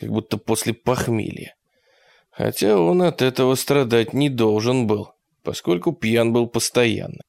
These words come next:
Наверное, это была белая горячка, а не похмелье. Барбара была мертва.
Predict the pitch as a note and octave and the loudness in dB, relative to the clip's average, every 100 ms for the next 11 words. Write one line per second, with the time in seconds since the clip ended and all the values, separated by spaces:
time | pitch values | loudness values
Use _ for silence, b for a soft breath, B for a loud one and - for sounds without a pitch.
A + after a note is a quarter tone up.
0 | _ _ _ _ - C3+ A3 G#3+ D3+ C3+ | _ _ _ _ -2 2 2 4 4 2
1 | D#3+ C#3+ A2+ A#2+ D3+ A#2+ A#2 C3 B2+ A#2 | 2 2 4 4 4 4 4 4 6 4
2 | G#2 G#2 G2+ A2 A2 - G2 - _ _ | 4 4 4 2 0 -4 -10 -12 _ _
3 | G#2 G#2+ - A2+ - A2 G2+ - - _ | 0 0 0 -2 0 -4 -6 -10 -16 _
4 | _ _ _ _ _ - D3 A3 G3+ G#3+ | _ _ _ _ _ 0 2 4 4 4
5 | E3+ B2 A#2 B2 C3 B2+ G#2 F#2+ - | 6 6 6 4 2 0 -8 -8 -14